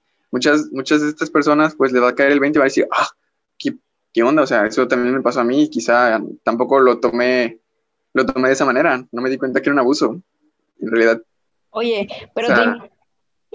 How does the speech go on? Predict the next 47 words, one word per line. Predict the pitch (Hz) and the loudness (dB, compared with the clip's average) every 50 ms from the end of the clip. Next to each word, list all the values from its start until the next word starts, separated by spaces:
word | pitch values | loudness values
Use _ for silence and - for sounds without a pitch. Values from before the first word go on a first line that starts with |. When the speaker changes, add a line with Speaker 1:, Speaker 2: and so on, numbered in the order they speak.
| - - - | -20 -16 -8
Speaker 2:
pero | - 240 240 240 | -6 -4 -4 -2
te | 220 240 240 | -2 -2 -4
imaginas | 240 233 233 226 226 247 247 247 262 269 - - - | -4 -4 -4 -6 -6 -4 -4 -2 -2 -2 -4 -6 -4
que, | - 240 233 226 220 214 202 202 | -4 -2 -2 -2 -2 -4 -4 -4
por | 214 214 | -4 -4
ejemplo, | 233 233 220 202 220 226 | -2 -2 0 0 0 0
ella | 226 226 233 226 240 220 214 208 | -2 -2 -2 -2 -2 -4 -4 -4
siendo | 214 214 208 214 214 220 220 214 208 | -4 -2 -2 -2 -2 -2 -2 -2 0
influencer | 202 196 196 - 185 185 196 202 202 202 196 202 185 | -2 -2 -2 -2 -2 -2 -2 -2 -4 -4 -2 -2 -4
y | 180 | -4
siendo | 185 - 185 185 180 190 196 190 190 - - - - - - | -2 -2 -2 0 0 0 0 -2 -4 -6 -12 -20 -20 -16 -8
una | - 214 220 226 202 | -4 -4 -2 -2 -2
persona | 180 196 190 214 208 214 208 | -4 -4 -4 -2 -4 -4 -4
que | 202 220 196 | -4 -6 -4
tal | - 202 190 | -2 -2 -2
vez | 190 196 208 208 | 0 -2 -2 -4
si | - 214 214 208 202 208 | -4 -4 -4 -2 -2 -2
ella | 208 214 226 226 | -2 0 0 0
hubiera | 226 226 226 233 | 0 0 0 -2
hablado | 220 226 220 226 226 | -2 -2 -2 -2 -2
desde | 226 220 190 208 208 | -2 -2 0 0 0
un | 208 196 | 0 0
principio, | 208 208 214 214 214 214 196 - 214 220 220 220 - - - _ _ _ _ _ - | 0 -2 -2 -2 -2 -2 -2 -2 -2 -2 -2 -4 -8 -16 -20 _ _ _ _ _ -6
iba | - 254 311 | -2 -2 0
a | 359 | 0
ser | 339 349 302 | 0 -2 -2
apoyada | 294 - 233 226 220 226 233 233 | -2 -2 -2 -2 0 0 -2 -2
porque | 226 226 202 196 220 214 | -2 -4 -4 -4 -6 -6
tiene | - 220 214 220 233 | -4 -2 -2 0 0
muchas | 233 247 247 302 294 - | 0 0 -2 -4 -6 -4
personas | - 233 220 226 220 226 226 233 233 233 - | -4 -4 -2 -2 -2 -2 -2 -2 -4 -6 -8
que | - - 208 | -8 -4 -4
la | 196 190 185 | -2 -2 -4
apoyan | 190 - 226 226 226 233 247 311 370 - - - _ _ _ _ _ _ _ _ _ _ _ - | -4 -4 -4 -2 -2 -2 -2 -2 -4 -6 -12 -20 _ _ _ _ _ _ _ _ _ _ _ -6
y, | 214 214 220 214 - - | -4 -2 -2 -2 -2 -2
y, | 208 220 | -2 -4
o | 220 | -2
sea, | 214 240 220 | -2 -2 -2
iba | 233 240 262 | 0 -2 -2
a | 277 | -2
ser | 302 285 | -2 -4
escuchada, | 302 285 - - 220 214 - 220 214 214 226 | -4 -4 -4 -6 -6 -6 -6 -6 -4 -4 -4
iba | 226 214 214 | -2 -2 -2
a | 220 | -2
ser | 226 220 | -4 -4
apoyada | 220 208 190 190 196 196 196 196 202 202 - - - - - - - | -4 -4 -2 -2 -2 -2 -2 -2 -4 -4 -4 -4 -6 -6 -6 -6 -4
y, | 240 254 254 | -2 -2 0